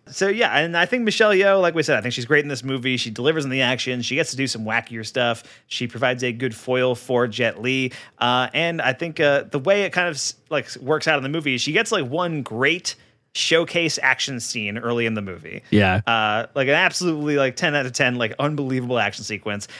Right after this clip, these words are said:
Speaker 1: And then she moves on to, like, the larger ensemble, and she's kinda like a background player for a, for a while. And then later, she becomes, like, Yun Bao, Yun Bao's main support, uh, in the climax. Uh,
Speaker 2: Yeah.
Speaker 1: and so, yeah, I think it's a, it's a good arc for her character,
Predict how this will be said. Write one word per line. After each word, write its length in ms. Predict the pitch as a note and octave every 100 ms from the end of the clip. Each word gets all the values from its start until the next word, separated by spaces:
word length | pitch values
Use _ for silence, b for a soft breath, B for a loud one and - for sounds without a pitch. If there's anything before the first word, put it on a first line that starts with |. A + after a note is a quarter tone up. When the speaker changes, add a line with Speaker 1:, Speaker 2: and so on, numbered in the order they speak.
| B
Speaker 1:
And 140 | D#3 F#3
then 180 | G#3+
she 140 | G3+ G3+
moves 200 | F3+ E3
on 140 | D#3+
to, 80 | D#3+
like, 80 | D3
the 80 | C3+
larger 300 | C#3 C#3 C3+
ensemble, 520 | B2 B2+ B2 B2 B2+
and 120 | B2+
she's 120 | C3
kinda 160 | C3 D3
like 120 | C3
a 40 |
background 440 | G#2 G#2+ G#2+ A#2+ A#2+
player 260 | C3 C3 B2+
for 140 | C#3
a, 120 | C3+
for 200 | - - C3
a 60 |
while. 360 | B2 B2 B2+ B2+
And 200 | B2 C#3
then 360 | G3 E3+ D3 b b b
later, 460 | F#3+ G#3+ D3+ A#2 G#2+
she 160 | -
becomes, 340 | B2 C3 B2 A#2+
like, 220 | A2 G#2
Yun 200 | A#2+ A#2
Bao, 280 | A2 G#2 G2+
Yun 220 | B2 A#2
Bao's 180 | A2 G#2
main 180 | A2+ G#2+
support, 580 | G2+ - A2 F#2 - -
uh, 140 | G#2 G#2
in 100 | G2
the 60 |
climax. 580 | F#2+ G2+ D#2 C#2 D#2+ - -
Uh, 160 | G2+ A#2
Speaker 2:
Yeah. 200 | G2+ F#2
Speaker 1:
and 80 | G#2
so, 80 |
yeah, 140 | C4 G4
I 100 | G#2
think 140 | A#2 A#2+
it's 120 | C#3
a, 60 |
it's 140 | C3 B2
a 20 |
good 140 | C3+
arc 200 | C3 C3
for 100 | -
her 120 | A#2+ B2
character, 540 | C3 C#3+ C#3+ D3+ C#3